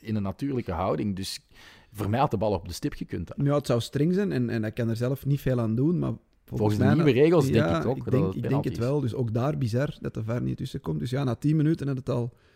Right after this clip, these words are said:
Speaker 2: tien tegen elf kunnen zijn en een penalty voor Villarreal. Dus... Maar bon, eh, uiteindelijk heeft het niet echt invloed gehad op, eh,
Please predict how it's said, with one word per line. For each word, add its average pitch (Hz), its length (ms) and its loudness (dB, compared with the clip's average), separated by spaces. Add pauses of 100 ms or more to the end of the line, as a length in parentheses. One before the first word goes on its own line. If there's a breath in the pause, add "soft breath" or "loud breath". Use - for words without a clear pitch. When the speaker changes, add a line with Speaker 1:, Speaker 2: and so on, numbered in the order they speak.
(200 soft breath)
Speaker 2:
tien 156 200 2
tegen 131 260 2
elf 151 200 -2
kunnen 160 200 -2
zijn 156 180 -2
en 135 80 0
een 123 60 -4
penalty 139 320 -4
voor 127 140 -4
Villarreal. 113 460 -2
Dus... 123 140 -6 (800 soft breath)
Maar 117 140 -2
bon, 120 320 0
eh, 117 60 -4
uiteindelijk 123 520 -4
heeft 120 120 -8
het - 140 -8
niet 127 120 -2
echt 120 160 -6
invloed 127 320 -4
gehad - 200 -10
op, 117 160 -8
eh, 107 60 -6